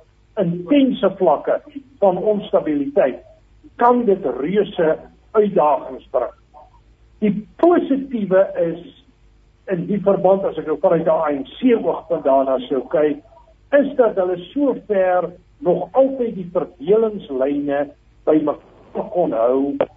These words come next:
veral omdat dit beteken as hulle nie by mekaar staan nie, verloor hulle mag en verloor hulle voordeel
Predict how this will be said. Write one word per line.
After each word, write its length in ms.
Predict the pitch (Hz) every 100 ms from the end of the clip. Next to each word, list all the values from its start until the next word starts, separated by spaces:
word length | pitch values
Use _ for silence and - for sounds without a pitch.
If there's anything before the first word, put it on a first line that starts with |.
| _ _ -
veral 880 | 196 - - 254 262 269 262 254 -
omdat 680 | 240 233 226 190 185 175 170 - - _ _ -
dit 220 | 170 170
beteken 680 | 170 - 254 269 - 208 202
as 200 | 180 -
hulle 220 | 156 139
nie 180 | 156 247
by 200 | 180 156
mekaar 580 | 131 - 233 254 247 220 -
staan 340 | - 175 170 165
nie, 160 | 165 - - - -
verloor 460 | 151 131 165 196 170
hulle 200 | 139 117 -
mag 400 | 175 254 - 302 - _ _ -
en 240 | 190 170
verloor 400 | 175 139 160 190
hulle 300 | 190 175 160 - -
voordeel 840 | 254 247 226 185 208 202 196